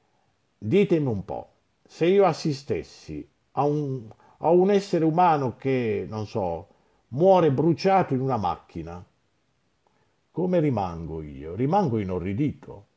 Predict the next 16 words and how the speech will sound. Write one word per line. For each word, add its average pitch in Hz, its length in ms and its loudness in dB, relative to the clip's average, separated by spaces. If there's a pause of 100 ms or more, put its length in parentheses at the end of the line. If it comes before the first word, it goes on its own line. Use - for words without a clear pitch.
(220)
Perché? 139 500 -4 (460)
Perché 127 340 -2
dico, 95 580 -4 (340)
non 113 260 -4
è 175 100 0
normale 104 600 -2
questo, - 600 -14 (320)
in 113 200 -6
quanto 147 840 -2
il 101 140 -14
corpo 147 420 -2
dell'uomo 78 840 -6
deve 107 600 -2
consumarsi 202 800 -2
secondo 170 560 0
natura. 107 600 -6